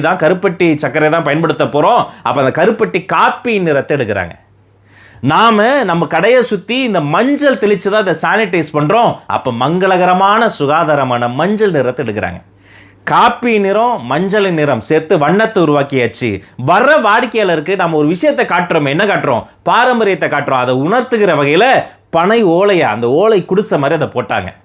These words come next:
இப்ப வண்ணம் ரெடி, பனை ஓலை போட்டாச்சு, பண்டங்கள் ரெடி. இதற்கு ஒரு லட்சிய வாசகம் வேணுமே, அற்புதமான லட்சிய வாசகத்தை உருவாக்குனாங்கங்க. நலனும் நற்சுவையும்.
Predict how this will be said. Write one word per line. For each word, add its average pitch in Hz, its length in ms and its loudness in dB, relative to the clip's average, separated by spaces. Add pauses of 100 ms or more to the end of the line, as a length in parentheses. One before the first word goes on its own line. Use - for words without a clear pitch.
(420)
இப்ப - 240 -4
வண்ணம் 208 320 2
ரெடி, 147 220 0 (460)
பனை 180 280 2
ஓலை 202 260 2
போட்டாச்சு, 147 460 -2 (340)
பண்டங்கள் 208 560 2
ரெடி. 147 220 0 (400)
இதற்கு 269 320 2
ஒரு 220 120 4 (100)
லட்சிய 262 360 -2
வாசகம் 208 480 0
வேணுமே, 139 260 -2 (140)
அற்புதமான 226 560 0
லட்சிய 170 320 0
வாசகத்தை 139 460 0
உருவாக்குனாங்கங்க. 117 640 -2 (720)
நலனும் 226 500 2 (480)
நற்சுவையும். 123 800 -4